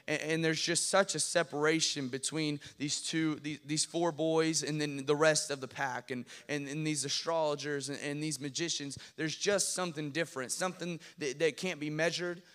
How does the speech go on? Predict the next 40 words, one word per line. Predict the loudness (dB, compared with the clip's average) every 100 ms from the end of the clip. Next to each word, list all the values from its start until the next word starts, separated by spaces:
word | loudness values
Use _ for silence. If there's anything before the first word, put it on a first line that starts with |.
| -6
something | 0 0 0 -4 -4
that | -4
you | -8
can't | -6 -4 -2
really | 0 2
put | 0 -4 -6
your |
finger | -6 -4 -2 0
on. | 0 0
You, | -2 -6
you, | -8 -8
you | -8 -8
can't | -2 2 2 2 -4 -10
put | 4 6
it | 6
in | 4
a | 2
box. | 2 0 0 -2 -6
You |
can't, | -8 -6 -4 -4 -6 -20 -10
you | -10
can't | -4 -4 0
put | 2
a | 2
number | 2 2 2
on | 2 2
it. | 0
There, | 0
there, | 0 0 -2
there, | -2 -4
there's | 0 2 4
just | 4 4 4
something | 2 0 0 -4 -2
different | -2 0 -2 -4 -12 -2
that | 2
separates | 4 6 4 4 4 2 2
them | 0 0
from | -2 -2
the |
rest | 4 4 4 0